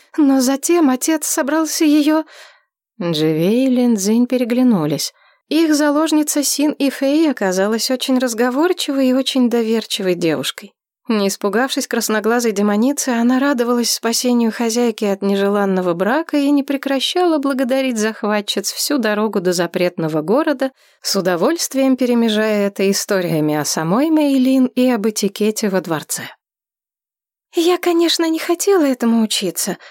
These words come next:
говорила Ифэй, "но нянюшка меня тоже заставляла, чтобы я не опозорила свою госпожу. А я говорю, где это видано, чтобы хозяина судили по слуге?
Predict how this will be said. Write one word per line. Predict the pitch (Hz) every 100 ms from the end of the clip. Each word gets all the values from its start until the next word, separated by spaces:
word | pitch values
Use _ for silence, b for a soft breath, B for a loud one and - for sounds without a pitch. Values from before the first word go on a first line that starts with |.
| B
говорила | 190 190 185 175 170
Ифэй, | 175 185 185 165 165 _ _ 359
"но | 359
нянюшка | 339 330 320 311 - 311
меня | 302 294
тоже | 294 370 330
заставляла, | 214 208 - 226 214 196 196
чтобы | - 240 214 226
я | 220 208
не | 220 247
опозорила | 302 302 254 233 233
свою | 240 247 254
госпожу. | 254 - 269 247 180 b b
А | 330
я | 339
говорю, | 294 320 294 247 B B
где | 277 285 480
это | 440
видано, | 311 226 208 220
чтобы | - 240
хозяина | 254 277 226 254 466 330 208
судили | - 220 240 311
по | 427
слуге? | - 381 285 190 175